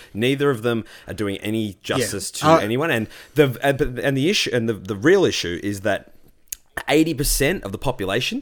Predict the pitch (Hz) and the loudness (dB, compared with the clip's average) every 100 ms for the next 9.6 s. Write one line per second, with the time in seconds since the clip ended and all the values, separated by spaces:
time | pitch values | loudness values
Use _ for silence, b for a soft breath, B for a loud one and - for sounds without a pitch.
0 | - 123 104 - - 262 214 170 143 127 | -8 -8 -4 0 2 2 4 4 4 2
1 | 107 110 98 85 - 104 101 113 170 156 | 2 0 -2 -6 -6 -4 -2 4 6 6
2 | - 196 202 180 165 143 139 131 123 90 | 4 4 2 2 2 2 2 0 0 0
3 | 87 156 131 - 127 123 - 127 123 - | -2 -2 -2 0 0 0 -2 -2 -2 -6
4 | - 185 - - 151 143 - - 101 - | -2 -2 -2 -2 0 -2 -4 -6 -6 -2
5 | - 139 131 120 87 95 127 117 104 104 | 2 2 4 2 0 -4 0 2 2 -2
6 | - 90 92 117 180 156 135 - 110 101 | -4 -8 0 6 6 6 0 0 -2 0
7 | 85 78 - - - 226 - 107 117 - | -2 -2 2 2 4 2 4 2 2 2
8 | 139 - 143 - - - 139 - - 170 | 2 2 0 -2 -4 -8 -8 0 4 4
9 | - 131 120 113 104 | 4 4 6 4 2